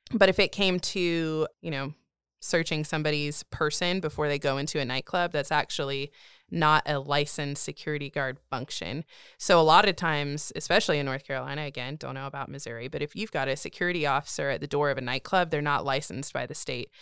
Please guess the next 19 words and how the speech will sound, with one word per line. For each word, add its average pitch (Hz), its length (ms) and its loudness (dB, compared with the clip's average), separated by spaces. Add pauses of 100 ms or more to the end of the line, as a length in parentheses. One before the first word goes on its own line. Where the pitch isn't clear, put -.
(280)
So 170 180 2
therefore, 170 480 6
all 170 280 10
of, 175 160 4 (160)
all, 190 380 12
if 190 180 2 (100)
any 175 220 4
of 160 80 4
the 156 80 0
training 151 380 -2
that 139 120 -4
these 143 200 -8
people 156 240 -8
have 151 500 -2 (380)
comes 156 300 0
from 156 200 2
the 156 100 -2
establishment 151 640 -2
itself, 131 440 -2